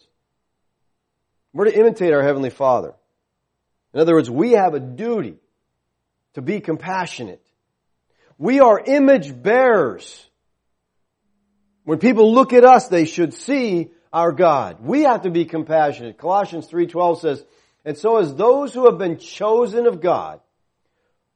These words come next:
holy, we're holy ones. Beloved, put on a heart of compassion, kindness, humility, gentleness, and patience."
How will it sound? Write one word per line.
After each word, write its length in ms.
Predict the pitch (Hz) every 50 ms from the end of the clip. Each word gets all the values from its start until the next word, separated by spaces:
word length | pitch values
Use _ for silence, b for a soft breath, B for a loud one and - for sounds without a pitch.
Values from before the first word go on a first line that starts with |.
| _
holy, 540 | _ - 202 233 262 269 240 175 127 107 - - _ _ _ _ _ _ _ _ _ _ _ _ _ _ _ _ _ -
we're 120 | 135 139
holy 380 | 123 127 165 196 214 196 175 156
ones. 380 | 143 127 107 87 78 - _ _
Beloved, 540 | 123 151 180 214 240 247 233 180 156 113 - - _ _ _ _ _ _ _
put 200 | _ 226 247 247
on 180 | 240 226 208
a 120 | 202 175 156
heart 380 | 156 165 170 170 170 175 170 -
of 280 | 135 135 123 110 _
compassion, 840 | _ - 117 107 101 _ _ - 160 156 160 165 - - - 104 71 _ _ _ _ _ _ _ _ _ _ _ _ _ _ _ _
kindness, 420 | - 175 175 165 151 131 120 - -
humility, 360 | 135 151 160 156 131 120 104
gentleness, 480 | 95 90 147 147 135 123 113 107 -
and 120 | - 98 -
patience." 380 | _ 127 120 113 - - _